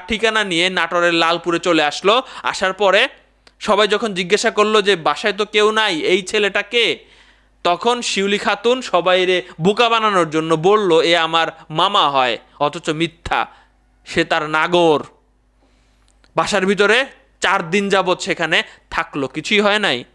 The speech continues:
আমি যেটা বললাম, কিছুই কি হয় নাই? অবশ্যই অনেক কিছু ঘটে গেছে, অনেক কিছু হয়েছে। তাদের এক পর্যায়ে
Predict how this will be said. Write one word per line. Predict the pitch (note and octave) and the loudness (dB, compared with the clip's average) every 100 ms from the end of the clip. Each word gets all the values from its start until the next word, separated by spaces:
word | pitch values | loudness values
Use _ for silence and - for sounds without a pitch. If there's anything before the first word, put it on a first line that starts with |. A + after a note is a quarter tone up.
| _ _ | _ _
আমি | C#3+ | -2
যেটা | D3+ D#3+ | 0 2
বললাম, | D#3 C#3 C3 | 2 0 -2
কিছুই | F#3 - A#3+ | -6 -2 0
কি | B3 | 2
হয় | A#3 A#3+ | 2 2
নাই? | B3 F3+ C3 - - | 2 -2 -4 -10 -4
অবশ্যই | C#3+ E3+ - F#3 | -2 0 0 0
অনেক | E3 D#3 | -2 -2
কিছু | D#3+ D3+ | -6 -6
ঘটে | C#3+ C#3+ | -2 0
গেছে, | C#3 C3+ C#3+ C3 - - | 2 0 -2 -4 -6 -2
অনেক | F#3 G3+ - | -2 -2 -6
কিছু | - D#3+ | -4 -2
হয়েছে। | D3 E3 D#3+ C#3+ - _ _ _ _ _ _ _ _ _ _ _ | 2 0 0 -4 -6 _ _ _ _ _ _ _ _ _ _ _
তাদের | G3+ A3+ A#3 | -2 -2 -2
এক | - A#3 - | -4 -4 0
পর্যায়ে | C4 A3+ B3+ D4 | 0 2 0 0